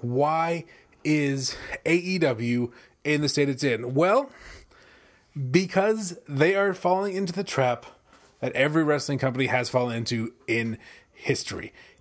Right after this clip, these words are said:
Every show features the main guys, the guys who run the company, Cody, the Bucks, Kenny, Hangman,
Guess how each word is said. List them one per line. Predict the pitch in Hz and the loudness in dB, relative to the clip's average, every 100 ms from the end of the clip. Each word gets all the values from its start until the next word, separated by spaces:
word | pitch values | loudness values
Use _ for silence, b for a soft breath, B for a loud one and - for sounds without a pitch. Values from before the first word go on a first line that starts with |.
| _ | _
Every | 147 165 175 196 202 202 | 2 2 2 0 0 -4
show | 151 - 156 123 123 131 - | -4 0 2 2 -2 -4 -2
features | 139 127 131 127 120 - | 0 0 0 -2 -4 -10
the | - 107 127 | -10 -2 0
main | 135 147 175 | 2 2 2
guys, | 135 104 120 139 - _ - | 2 2 -2 -4 -6 _ -10
the | 117 | -2
guys | 117 117 | 0 0
who | 143 | 0
run | 147 | 0
the | 160 | 2
company, | 131 104 117 135 B B - | 0 2 -4 -4 B B 0
Cody, | 147 135 147 - _ - | 2 4 0 -4 _ -6
the | 120 139 | 0 4
Bucks, | 135 123 - - - b b b b b | 4 2 -2 -4 -6 b b b b b
Kenny, | - 139 139 139 - | 2 4 2 -2 -6
Hangman, | - 147 127 113 113 | 0 0 2 2 0